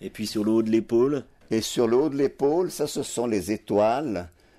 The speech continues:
Speaker 2: qui symbolisent, euh, l'Europe, hein. C'est le même, euh,
Speaker 1: C'est le drapeau
Speaker 2: c'est
Speaker 1: européen.
Speaker 2: le drapeau européen, finalement, qui est commun au Conseil de l'Europe et à l'Union européenne.
Speaker 1: Et il y a votre nom, hein.
Speaker 2: Alors, il y a mon nom, oui, tout à fait. Voilà, ça a été cousu par-dessus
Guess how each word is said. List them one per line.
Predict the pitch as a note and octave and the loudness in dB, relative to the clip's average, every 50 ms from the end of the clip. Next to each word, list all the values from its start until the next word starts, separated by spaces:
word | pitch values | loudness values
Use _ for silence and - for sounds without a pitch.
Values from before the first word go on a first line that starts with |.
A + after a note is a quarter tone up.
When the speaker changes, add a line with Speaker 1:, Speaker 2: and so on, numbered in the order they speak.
| _ _ | _ _
Speaker 2:
qui | - - G#2 | -16 -14 -10
symbolisent, | - - A2 A2+ G#2 G#2 G2+ G2 G2 A2 A#2+ A#2+ F#2+ E2 D#2+ | -4 -2 -2 0 2 2 0 0 0 -2 -4 -4 -4 -4 -4
euh, | D#2+ D#2+ D#2+ D#2 D2+ E2 E2 E2 E2 D#2+ E2 E2 | -2 -2 0 0 0 0 0 0 0 0 -2 -2
l'Europe, | F2 F#2 F2+ D#2+ D#2+ D2+ - _ - F#2 | 0 0 0 0 0 -2 -4 _ -4 -4
hein. | A2 A#2 | -2 -4
C'est | - - - E2+ E2 | -4 -6 -6 -4 -4
le | E2 E2+ | -4 -6
même, | E2+ F2 F2+ F2+ F2 E2+ E2+ F#2+ - - | -6 -6 -8 -8 -8 -8 -10 -10 -12 -12
euh, | - - - - - - - | -14 -14 -12 -12 -12 -10 -10
Speaker 1:
C'est | E2+ | -8
le | G#2 | -8
drapeau | G2 F#2 F2+ G2+ F#2+ - G#2+ | -6 -4 -4 -4 -2 -2 -2
Speaker 2:
c'est | G2+ F#2 F2 - | -2 -2 0 0
Speaker 1:
européen. | A2+ A#2 | 2 2
Speaker 2:
le | A#2+ | 2
drapeau | G#2 A2+ G#2+ G#2 - B2 A#2 | 2 2 2 2 4 4 2
européen, | A2+ F#2 F2 E2+ - F2+ F2+ F2+ F#2+ G2 G#2 | 2 2 -2 -4 -4 -4 -4 -4 -4 -6 -6
finalement, | G2+ - - E2+ E2+ F2 F#2+ G2 | -6 -6 -8 -6 -6 -6 -6 -6
qui | - - G2 | -6 -6 -8
est | |
commun | F2+ - - B2+ A2+ A2+ A2+ A2+ A2+ A#2+ C#3 D#3 - _ - - - - - _ _ _ - | -4 0 2 2 2 2 0 -2 -2 -2 -4 -4 -8 _ -20 -20 -20 -20 -20 _ _ _ 0
au | B2+ | 2
Conseil | C3+ - - C3 A#2 - - B2 A2+ | 2 2 0 0 0 0 0 0 0
de | G#2 F#2+ | 0 0
l'Europe | F2 G2+ G2+ F#2+ E2+ F2+ F#2+ G2+ A2+ - - - | 0 0 0 0 0 0 0 0 -2 -4 -6 -2
et | F#2+ F2+ F2+ | 0 2 2
à | |
l'Union | F2+ F#2 F#2 F2+ F2+ F2 F2 | 2 0 0 -2 -2 -2 -2
européenne. | E2 D#2 D2+ D2 - D#2 D#2+ F2 - F#2 - - - E2+ E2+ E2 - _ _ _ _ _ _ _ _ - - | -4 -4 -6 -6 -6 -6 -6 -6 -6 -8 -10 -12 -12 -14 -16 -16 -20 _ _ _ _ _ _ _ _ -14 -8
Speaker 1:
Et | G2 | -6
il | G2+ | -4
y | G2+ | -2
a | F#2+ | -2
votre | G2+ G#2 G#2 - A#2 | -2 -4 -4 -4 -4
nom, | A2+ A2 G#2+ G#2 G2 - - _ _ - | -2 -2 -2 -2 -4 -8 -16 _ _ -20
hein. | F2 F2+ F2+ G#2+ | -16 -10 -4 0
Speaker 2:
Alors, | A#2 A#2 A#2 A#2 | 2 4 4 4
il | A2+ | 4
y | |
a | A2 G#2+ | 2 2
mon | G#2 G2+ G2+ G2 | 2 2 0 0
nom, | G2 G2 G2 G#2 A2+ A#2+ G#2 | 0 0 0 0 0 -2 -2
oui, | F#2 F#2+ G2 | -2 -4 -4
tout | - - - - | -6 -8 -10 -8
à | F#2 | -8
fait. | F2+ - D#2+ D2 D2+ D2+ | -8 -8 -10 -10 -10 -8
Voilà, | D2 D#2+ E2 E2 E2+ | -8 -8 -8 -8 -10
ça | E2+ - F#2+ | -10 -10 -12
a | F#2 | -12
été | - _ - G2 E2+ E2 | -12 _ -10 -10 -10 -12
cousu | - _ - A#2+ A2 F#2 E2+ F#2+ G2+ G2+ | -12 _ -8 -8 -6 -6 -6 -8 -8 -8
par-dessus | - - F#2 F#2 - - G2+ - - - - B2+ - | -6 -8 -8 -8 -8 -12 -12 -10 -10 -6 -4 -4 -6